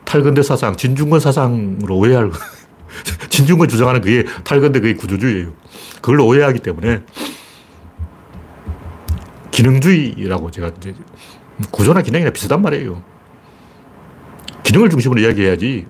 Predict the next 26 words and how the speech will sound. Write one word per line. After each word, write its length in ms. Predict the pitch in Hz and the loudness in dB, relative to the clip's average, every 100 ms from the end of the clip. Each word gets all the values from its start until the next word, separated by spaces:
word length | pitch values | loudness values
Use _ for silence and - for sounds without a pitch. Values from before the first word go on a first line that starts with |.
| 110 | -6
막연하게, 600 | 90 120 165 170 156 98 90 - - - - | -2 0 0 0 0 -2 -6 -20 -20 -18 -10
음, 280 | 104 - - - - - - - | -8 -8 -14 -20 -20 -20 -20 -6
이야기하는 360 | 120 117 123 117 | 0 2 2 0
것은 340 | 104 123 92 - | -2 -4 -4 -4
다 180 | 104 | 0
영웅 240 | 92 101 113 | 2 2 2
만들기밖에 460 | 120 151 135 113 87 | 2 2 0 0 0
안 60 | |
된다. 360 | 92 98 - - | 0 -2 -8 -16
뭐 100 | 98 | -12
이런 160 | 104 117 | -6 -6
얘기. 120 | 110 113 - - - - - - - - - - - - - - - - - - - - - | -6 -10 -20 -20 -18 -18 -18 -20 -20 -20 -20 -20 -20 -20 -20 -20 -20 -20 -20 -16 -12 -12 -2
우리는 260 | 117 151 123 | 2 4 2
뭐 80 | 107 | 0
세종대왕이 480 | 156 170 160 147 | 2 2 4 2
훌륭하다 440 | 117 123 160 131 98 | 0 2 2 2 0
그러지만 400 | 98 113 143 127 | -4 -6 -6 -6
태종 240 | - 160 156 | -2 0 2
이방원이 460 | 131 151 170 143 - - - | 2 2 0 -2 -6 -14 -20
죽일 220 | - 160 165 | -6 0 2
놈을 120 | 131 | 2
다 120 | 95 | -2
싹 240 | - - - | -4 -8 -2
썰어 160 | 160 | 0
죽여버리니까 680 | - 180 208 123 101 113 95 - | 2 2 2 0 -2 -2 -4 -2
태종, 280 | 139 143 | -2 -2